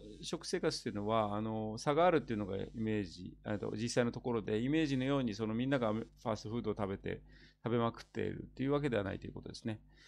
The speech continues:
で、まあ、アメリカも含めて移住をしたいとか、えーと、将来的に、え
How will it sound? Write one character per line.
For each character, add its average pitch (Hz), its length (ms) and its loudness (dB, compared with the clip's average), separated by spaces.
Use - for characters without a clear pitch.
で、 175 80 0
ま 180 100 6
あ、 170 40 8
ア 160 40 6
メ 190 100 4
リ 214 60 4
カ 226 100 6
も 233 80 8
含 302 160 2
め 226 80 8
て 160 60 4
移 139 100 2
住 170 180 2
を 170 80 0
し - 60 -8
た 180 100 4
い 170 60 0
と - 60 -10
か、 - 220 0
え 123 120 4
ー 120 40 0
と、 127 100 -2
将 175 200 4
来 170 160 8
的 160 220 0
に、 160 400 2
え 135 200 0